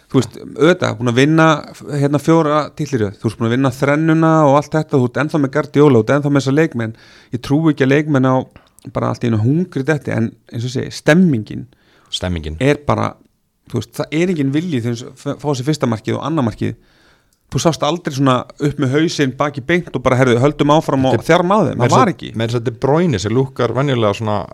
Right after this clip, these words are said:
Speaker 2: þú veist, utanvalla lúkkar hann eins og svona þægilegu skólastrákur, en svo inn á vellinum getur hann verið algjör nasty djöfull, sko, þú veist, hann var aldrei eitthvað svona onnit í gær,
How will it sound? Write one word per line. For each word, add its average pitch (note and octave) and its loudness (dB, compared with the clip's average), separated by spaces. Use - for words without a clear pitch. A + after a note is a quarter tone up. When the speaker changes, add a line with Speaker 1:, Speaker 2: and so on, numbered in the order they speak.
Speaker 2:
þú - -8
veist, A2 -8
utanvalla B2+ 2
lúkkar B2 -2
hann B2 0
eins A2+ -4
og A#2 -2
svona A2 -2
þægilegu B2+ 0
skólastrákur, E2+ -4
en F2 -6
svo - 0
inn D3 0
á D3 2
vellinum B2 -4
getur B2+ -2
hann B2+ -2
verið B2 -6
algjör E3+ 2
nasty D3+ -2
djöfull, C3+ 2
sko, D#2+ -10
þú G#2 -2
veist, - -10
hann D3 -4
var G3 -2
aldrei A3 -2
eitthvað E3 -4
svona D#3+ 0
onnit F3+ 0
í B2+ -4
gær, C#3 -2